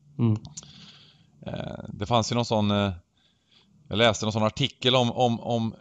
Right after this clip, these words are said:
Speaker 2: om spelare i tennisvärlden som har vunnit mot topp tio spelare. Eh, som alltid blir överskattade i omgången efteråt. För att, eh, de tror att slår de en topp tio-spelare så blir de jätteöverskattade på alla odds och allt möjligt då, för att, eh,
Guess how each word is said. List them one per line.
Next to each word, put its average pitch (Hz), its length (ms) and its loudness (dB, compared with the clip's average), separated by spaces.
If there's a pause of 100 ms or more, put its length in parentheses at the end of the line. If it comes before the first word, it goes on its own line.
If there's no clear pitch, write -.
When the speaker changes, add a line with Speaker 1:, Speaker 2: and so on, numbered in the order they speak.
(300)
Speaker 2:
om 113 180 -4
spelare 113 460 2
i 110 40 0
tennisvärlden 107 840 2
som 113 140 -2
har 113 80 2
vunnit 107 200 0
mot 98 140 -4
topp - 240 -4
tio 107 320 -2
spelare. 110 440 0 (1200)
Eh, 90 440 -4
som 101 340 0
alltid 131 580 2
blir 120 240 6
överskattade 98 520 2
i 98 40 4
omgången 98 420 4
efteråt. 104 600 -2 (480)
För 90 240 0 (100)
att, - 220 -6
eh, 87 280 2
de 92 220 2
tror 110 340 2
att 98 240 -2
slår 117 160 4
de 117 40 2
en 117 60 4
topp 117 160 0
tio-spelare 104 520 2
så 101 200 -2
blir 98 160 0
de 98 160 0
jätteöverskattade 98 720 0
på 98 140 0
alla 92 120 4
odds 90 280 -2
och 92 80 2
allt 85 120 -2
möjligt 87 300 -2
då, 85 140 -6
för 87 180 -4
att, - 140 -12
eh, 90 80 -4